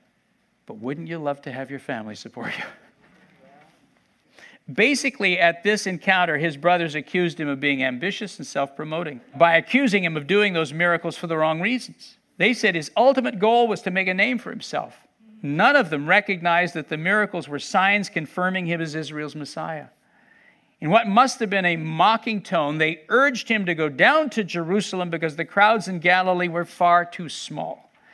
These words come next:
He would find much larger crowds in Judea because tens of thousands of pilgrims would be pouring into Jerusalem to observe the Feast of Tabernacles, or Booths. They said that's where he needed to do his wonders.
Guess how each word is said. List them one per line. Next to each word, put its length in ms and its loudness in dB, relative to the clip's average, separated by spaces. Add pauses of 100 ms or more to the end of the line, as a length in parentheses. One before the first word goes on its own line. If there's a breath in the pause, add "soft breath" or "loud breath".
(320 loud breath)
He 120 2
would 140 2
find 340 2
much 340 2
larger 380 2
crowds 380 4
in 100 -6
Judea 340 0
because 340 -2
tens 400 0
of 100 -4
thousands 480 -2
of 100 -12
pilgrims 420 0
would 220 -8
be 80 -20
pouring 320 2
into 180 -2
Jerusalem 540 -4
to 80 -4
observe 360 -2
the 100 -8
Feast 300 -10
of 100 -16
Tabernacles, 920 -2
or 60 -20
Booths. 520 -10 (640 loud breath)
They 160 0
said 360 4
that's 320 4
where 200 4
he 160 -2
needed 320 -2
to 80 -4
do 200 -2
his 180 0
wonders. 640 -4